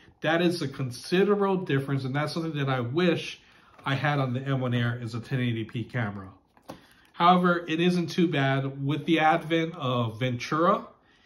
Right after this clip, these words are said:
you can use your iPhone's camera in place of the webcam on your, on the M one Air. So if you do upgrade to Ventura, that's a nice feature to have. It's really innovative. I like it a lot, and it's convenient.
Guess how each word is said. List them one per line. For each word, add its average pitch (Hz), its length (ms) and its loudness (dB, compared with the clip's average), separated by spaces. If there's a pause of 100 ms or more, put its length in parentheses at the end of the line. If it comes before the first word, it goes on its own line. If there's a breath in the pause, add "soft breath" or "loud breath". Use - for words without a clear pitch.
(200 soft breath)
you 143 140 -4
can 143 200 0
use 139 440 4
your 131 140 -6
iPhone's 147 520 0
camera 151 680 -2
in 135 140 -4
place 135 360 0
of 127 80 -8
the 123 100 -4
webcam 131 520 -2
on 127 120 -2
your, 120 180 -6
on 123 200 -4
the 117 80 -6
M 127 240 -4
one 123 160 -2
Air. 151 360 -2 (440 loud breath)
So 160 160 -2
if 139 100 -4
you 151 60 -4
do 175 260 4
upgrade 180 380 2
to - 60 -6
Ventura, 139 400 0
that's 131 200 -2
a 123 60 -8
nice 147 340 -2
feature 180 360 -2
to 156 120 -4
have. 123 300 -2
It's 117 180 -10
really 165 300 0
innovative. 123 680 -2
I 127 80 0
like 131 380 0
it 180 60 2
a 180 60 2
lot, 127 360 2
and 120 80 -4
it's 107 160 -8
convenient. 104 540 -8